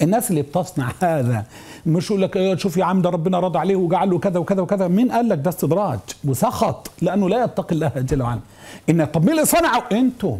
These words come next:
سواء ما كان من أهل ال-، ال-، كذا وكذا وال-، والرياسة والقدرة والمقدرة في بعض البلدان الغريبة والبعيدة، أو ال-، مع احترامي الناس الجهلة اللي عايزة واحد يبسط، يقول لك: "يا عم الشيخ،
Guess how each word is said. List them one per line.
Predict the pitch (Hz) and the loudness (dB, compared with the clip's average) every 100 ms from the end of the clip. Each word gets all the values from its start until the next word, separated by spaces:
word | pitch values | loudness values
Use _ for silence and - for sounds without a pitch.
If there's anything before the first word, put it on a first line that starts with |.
| 98 - - _ - | -8 -16 -20 _ -4
سواء | - 226 175 | 0 0 2
ما | 170 | 0
كان | 156 202 180 | 0 0 0
من | 151 135 131 | 2 2 0
أهل | - 170 139 | 0 0 0
ال-، | 123 123 123 120 120 123 127 | 0 -2 -2 -4 -4 -4 -6
ال-، | 123 | -2
كذا | 190 160 | -2 0
وكذا | 135 131 190 160 | -2 -2 -2 -2
وال-، | 139 127 131 | -2 -2 -2
والرياسة | 131 123 127 202 - 165 | -4 -2 0 -2 -2 -2
والقدرة | 151 131 123 - 208 196 | -2 -2 -4 -2 -2 0
والمقدرة | 175 147 135 113 156 214 | -2 0 0 0 0 0
في | - | -2
بعض | 160 165 | -2 0
البلدان | 143 123 113 165 220 202 - | -2 -2 -2 0 0 -2 -4
الغريبة | 156 139 185 180 | -4 -2 -2 0
والبعيدة، | 160 135 160 233 226 - - - - - 202 | -2 -2 -2 0 -2 -6 -18 -20 -20 0 4
أو | 196 269 226 160 120 - - | 4 4 2 2 0 -4 -2
ال-، | 180 180 180 | 0 0 0
مع | 202 | 0
احترامي | - 220 254 233 196 | 0 0 0 0 0
الناس | 196 214 262 | 2 2 0
الجهلة | 208 156 220 202 | 0 0 0 2
اللي | 185 | 2
عايزة | 196 160 175 | 2 2 0
واحد | 190 165 | 0 0
يبسط، | 147 156 170 151 214 | 0 -2 -4 -4 -2
يقول | 226 | -2
لك: | 202 | -4
"يا | 214 | -6
عم | 208 247 | -4 -4
الشيخ، | 233 - 247 247 - 285 403 359 | -6 -8 -8 -6 -6 -2 -2 -2